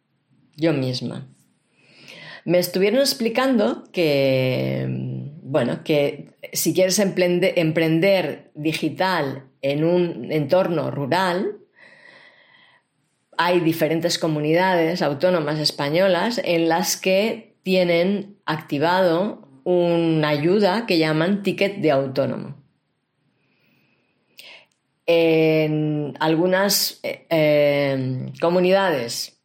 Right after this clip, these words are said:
el ticket es más alto y en otras comunidades el ticket es más bajo. Cuanto más abandono de la ruralidad tenga esa comunidad, más alto es el ticket.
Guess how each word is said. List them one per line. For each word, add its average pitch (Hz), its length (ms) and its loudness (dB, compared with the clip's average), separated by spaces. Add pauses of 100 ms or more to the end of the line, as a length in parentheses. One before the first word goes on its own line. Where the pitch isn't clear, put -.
(140)
el 139 140 -2
ticket 170 380 0
es 139 140 -2
más 165 220 0
alto 226 560 0
y 160 140 2
en 147 100 2
otras 151 260 0
comunidades 170 600 0
el 156 140 0
ticket 165 260 -2
es 139 120 -2
más 127 260 -2
bajo. - 380 -12 (960)
Cuanto 202 800 2
más 220 480 0
abandono 196 1000 2
de 151 120 2
la 151 140 2
ruralidad 147 920 0
tenga 180 720 0
esa 170 340 -2
comunidad, 180 800 0
más 170 300 0
alto 160 360 0
es 143 120 -2
el 123 140 -4
ticket. 135 400 -16